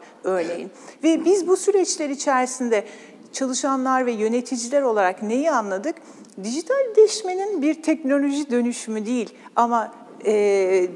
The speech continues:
Speaker 1: şeyinde en temelinde bir anlayış, bir mental dönüşüm olduğunu anladık. Onun da insanla başladığını, e,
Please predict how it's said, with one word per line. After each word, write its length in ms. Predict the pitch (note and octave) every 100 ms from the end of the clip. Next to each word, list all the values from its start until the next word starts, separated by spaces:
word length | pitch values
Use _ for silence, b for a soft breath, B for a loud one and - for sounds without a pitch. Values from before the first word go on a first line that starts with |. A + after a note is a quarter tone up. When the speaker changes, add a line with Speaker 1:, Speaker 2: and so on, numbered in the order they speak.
| - - -
Speaker 1:
şeyinde 480 | - C4 C#4+ D#4
en 440 | E4 - D#4 A#4+ A#4
temelinde 880 | D#4 D4+ C4 A#3 A3+ A3 E4 D4+ A3
bir 160 | B3+ -
anlayış, 680 | A3+ A#3+ B3 B3+ B3+ -
bir 120 | A3+ A3
mental 560 | A3 A3 A3+ B3+ B3+
dönüşüm 520 | A3 A3+ A3+ D4 C4
olduğunu 420 | G3+ F3+ F3 F3 E3+
anladık. 460 | - - C#3+ F#3+ - B B
Onun 280 | - D4+ F4+
da 60 | C#4
insanla 800 | - A3+ - B3+ B3+ B3+ G3 - B B
başladığını, 840 | E3 F#3 - F#3 E3 F3 E3+ E3+ - B B B F3+
e, 220 | E3